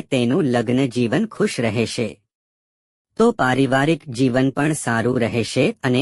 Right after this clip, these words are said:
અધૂરા કામ પૂરા થશે. સાથે ભાગીદારીમાં કામથી લાભ થશે.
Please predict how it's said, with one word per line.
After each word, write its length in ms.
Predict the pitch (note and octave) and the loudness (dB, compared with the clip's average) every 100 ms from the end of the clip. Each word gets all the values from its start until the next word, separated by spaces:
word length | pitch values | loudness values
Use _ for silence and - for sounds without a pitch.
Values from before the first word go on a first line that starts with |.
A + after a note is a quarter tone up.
| - | 0
અધૂરા 460 | B2+ A2 A#2+ A#2+ B2 | -4 -2 0 0 -2
કામ 300 | - B2 G3+ | -2 -2 -2
પૂરા 360 | - A#2+ A#2 A2+ | -2 0 0 -2
થશે. 380 | A#2+ G2+ A#2 G2 - _ _ _ _ _ _ _ _ _ | -4 -4 -4 -6 -12 _ _ _ _ _ _ _ _ _
સાથે 380 | - G3+ G#3 A#3+ B3 | -2 0 0 2 2
ભાગીદારીમાં 920 | A#2+ B2 B2+ C3 B2+ A#2+ A#2 B2+ D#3 | 0 0 0 2 2 2 0 0 -2
કામથી 520 | - A2+ A2+ - C3 | -2 -2 -2 -2 -2
લાભ 340 | A2+ A2+ B2 - | 0 0 -2 -4
થશે. 440 | - A2 - A#2+ | -6 -6 -2 -2